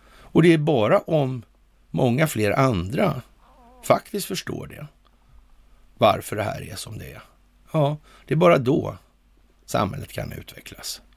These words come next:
Så vår roll är fortfarande att bedriva upplysning till vidare ledning och upplysning.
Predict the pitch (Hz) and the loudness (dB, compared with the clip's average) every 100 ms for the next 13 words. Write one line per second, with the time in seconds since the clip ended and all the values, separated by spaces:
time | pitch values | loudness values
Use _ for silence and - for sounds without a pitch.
0 | _ _ _ _ - - - _ _ - | _ _ _ _ -20 -20 -20 _ _ 2
1 | 151 135 180 131 135 - 202 - - 110 | 4 8 6 6 2 2 0 0 -2 4
2 | 208 233 113 - _ _ _ _ _ _ | 4 2 -4 -8 _ _ _ _ _ _
3 | _ _ - 151 156 143 117 104 139 127 | _ _ 0 2 4 4 6 6 4 2
4 | - 90 95 - 117 78 117 - _ _ | 0 -6 -4 -6 -8 -12 -16 -20 _ _
5 | _ _ _ _ - - - _ - - | _ _ _ _ -20 -20 -20 _ -2 2
6 | 127 156 95 98 98 104 113 98 95 90 | 6 6 4 -2 -4 2 2 0 -10 -14
7 | 95 - - 104 - 82 85 - 76 - | -14 -12 -2 -2 -2 -12 -10 -12 -14 -20